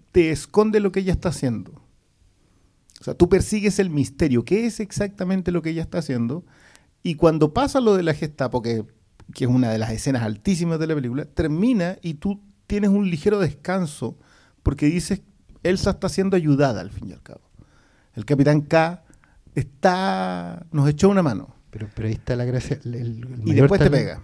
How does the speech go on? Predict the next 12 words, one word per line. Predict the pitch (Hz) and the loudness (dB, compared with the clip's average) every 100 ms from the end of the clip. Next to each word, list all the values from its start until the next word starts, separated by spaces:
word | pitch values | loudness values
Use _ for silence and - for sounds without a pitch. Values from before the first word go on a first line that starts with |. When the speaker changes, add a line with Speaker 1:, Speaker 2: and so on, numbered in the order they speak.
| - | -8
Speaker 2:
el | 123 | -2
mayor | 120 135 143 | 4 6 6
talento | 160 165 | 2 4
narrativo, | 170 175 180 190 | 4 4 8 8
porque | 139 131 110 - - - | 8 4 0 -4 -8 0
¿por | - | 0
qué | - | 4
la | 165 | 6
ayuda | 180 196 | 8 8
al | 196 | 6
Capitán | 190 202 202 | 4 2 0
K? | 208 262 | 0 -2